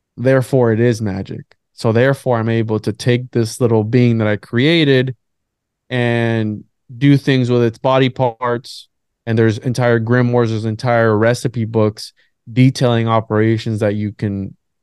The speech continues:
do to extract the magical powers from this said homunculus. And sometimes you don't have to destroy it. Sometimes you can just let it grow into old age and it'll divinate for you. It'll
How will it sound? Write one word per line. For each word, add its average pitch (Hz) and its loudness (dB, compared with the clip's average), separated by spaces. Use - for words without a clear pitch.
do 139 4
to 135 -2
extract 120 -4
the 120 -4
magical 117 -2
powers 113 0
from 117 -2
this 110 -2
said 107 -2
homunculus. 101 -4
And 107 -2
sometimes 123 0
you 139 4
don't 143 4
have 190 -2
to 156 -2
destroy 113 -2
it. 87 -6
Sometimes 107 -4
you 110 -4
can 113 -4
just 107 -6
let 113 2
it 113 -2
grow 117 2
into 117 -2
old 117 -2
age 127 0
and 123 -2
it'll 127 2
divinate 131 -2
for 104 -6
you. 98 -2
It'll 98 0